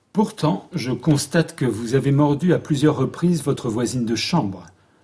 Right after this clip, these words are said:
Au motif, je cite, qu'elle vous demandait de vous taire alors qu'il ne faisait pas encore jour. Le certificat médical atteste de blessures profondes au bras et à la joue gauche. Est-ce normal, selon vous ?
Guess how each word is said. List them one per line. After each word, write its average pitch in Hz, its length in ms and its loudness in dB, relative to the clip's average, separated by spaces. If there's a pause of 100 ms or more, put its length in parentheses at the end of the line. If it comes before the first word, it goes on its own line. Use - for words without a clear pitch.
(280)
Au 151 80 2
motif, 147 540 4
je 123 180 -4
cite, - 480 0 (500)
qu'elle 156 200 6
vous 139 200 -2
demandait 180 580 4
de 110 120 -4
vous 117 160 -6
taire 196 500 2 (280)
alors 160 420 4
qu'il 139 180 -2
ne 131 120 2
faisait 131 380 0
pas 185 160 -2
encore 120 420 -2
jour. 101 520 -10 (1400)
Le 139 80 2
certificat 175 540 2
médical 143 440 2
atteste 139 380 -2
de 120 160 -4
blessures 120 420 -4
profondes 160 600 0
au 135 120 0
bras 120 520 -4 (420)
et 139 100 2
à 139 40 4
la 147 100 4
joue 139 160 0
gauche. 110 560 -4 (1300)
Est-ce 160 200 -2
normal, 143 380 0
selon 110 240 -8
vous ? 101 260 -8